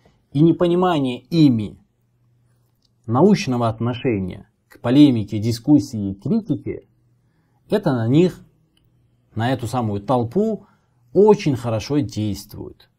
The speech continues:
И многие люди этим очень умело манипулируют. Ну, например, я приведу пример из своего примера. У меня очень много примеров. Я всю жизнь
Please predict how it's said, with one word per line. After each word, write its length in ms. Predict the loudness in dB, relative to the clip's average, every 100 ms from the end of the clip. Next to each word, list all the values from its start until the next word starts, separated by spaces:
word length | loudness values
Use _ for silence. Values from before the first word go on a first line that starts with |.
| _
И 100 | -4
многие 400 | 0 2 2 2
люди 500 | 4 4 2 -4 -8 _ _ _ _ _ _ -4
этим 540 | -2 0 -2 -4 -8 _ -8
очень 440 | -6 -4 -4 -6 _ _ _ _ _ _ _ _ _ _ _
умело 540 | 2 2 4 2 2 2
манипулируют. 960 | 0 0 -2 0 2 2 -2 -8 -14 _ _ _ _ _ _ _ _ _ _ _ _ -12
Ну, 100 | -8
например, 340 | -8 -6 -6
я 160 | -8 -8
приведу 380 | -8 -6 -8
пример 340 | -8 -10 -10 -10
из 200 | -10 -10
своего 320 | -8 -6 -6
примера. 380 | -8 -16 -18 -18
У 40 |
меня 240 | -16 -14 -12
очень 400 | -10 -8 -10 -14
много 240 | -16 -18
примеров. 400 | -20 -20 -20 _
Я 220 | -16 -12 -12
всю 280 | -14 -18 -18
жизнь 580 | -12 -12 -10 -14 -16